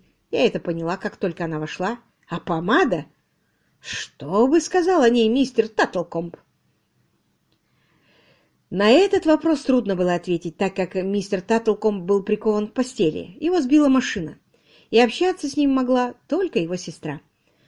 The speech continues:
Но как бы это ни было прискорбно для мисс Коул,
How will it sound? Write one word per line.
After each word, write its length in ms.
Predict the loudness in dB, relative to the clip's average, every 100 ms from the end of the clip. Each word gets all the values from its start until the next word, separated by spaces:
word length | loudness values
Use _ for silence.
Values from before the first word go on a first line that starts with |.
| -12
Но 220 | -6 -4
как 200 | -4 -4
бы 80 | 0
это 220 | -2 -2
ни 160 | -6 -4
было 180 | -4 -6
прискорбно 600 | -8 -8 -6 -4 -6 -4
для 120 | -4
мисс 240 | -6 -8
Коул, 400 | -6 -2 -2 -4